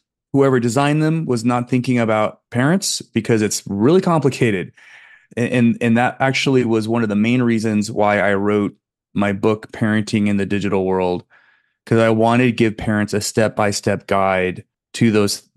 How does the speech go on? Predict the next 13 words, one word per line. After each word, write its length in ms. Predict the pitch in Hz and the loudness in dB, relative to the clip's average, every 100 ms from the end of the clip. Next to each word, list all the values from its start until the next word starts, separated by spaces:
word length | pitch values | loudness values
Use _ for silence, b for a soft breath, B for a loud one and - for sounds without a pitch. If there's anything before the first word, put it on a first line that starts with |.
| - | -6
to 160 | 113 | -2
those 340 | 107 101 95 - | 2 2 0 -4
kind 240 | 120 104 | -2 0
of 260 | 95 90 - | 0 -4 -6
nuts 300 | - 110 110 117 | 0 0 0 0
and 140 | 107 | 0
bolts 480 | 104 101 - - - _ | 0 -2 -4 -10 -10 _
things 260 | - 92 85 | -4 -4 -4
happening 400 | 104 95 - 101 | -4 -4 -2 -2
on 120 | 92 | -2
their 100 | 92 | -2
child's 340 | 90 - 95 95 | -4 -4 -4 -4
device, 540 | 101 92 92 - - | -4 -2 -4 -4 -10